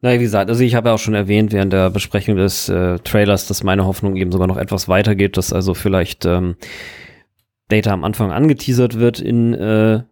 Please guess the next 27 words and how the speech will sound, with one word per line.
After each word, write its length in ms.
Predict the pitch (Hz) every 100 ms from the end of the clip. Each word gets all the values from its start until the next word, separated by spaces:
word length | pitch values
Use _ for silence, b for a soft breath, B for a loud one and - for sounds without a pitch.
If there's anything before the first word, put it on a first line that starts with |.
| _ _
ähm, 320 | - 101 104 104
im 200 | 120 120
Holodeck 520 | 127 120 107 113 110
und 100 | 104
dass 140 | 107 -
es 120 | 107
dann 100 | 107
später 500 | - - 117 113 107
irgendwie 580 | 101 110 95 107 110 113
durch 240 | 107 110
das 260 | 110 104 -
Zeug, 340 | - 104 107
was 140 | - -
sie 80 | 110
da 80 |
aus 140 | 95 104
dem 100 | 110
Kubus 420 | - 120 117 -
rausholen 560 | 76 107 - 104 104 104
und 200 | 107 107
den 180 | 107 107
Ersatzteilen 760 | 98 104 107 - - 104 104
und 140 | 101 101
hast 200 | 110 -
du 60 |
nicht 160 | 104 101
gesehen, 440 | 104 95 104 104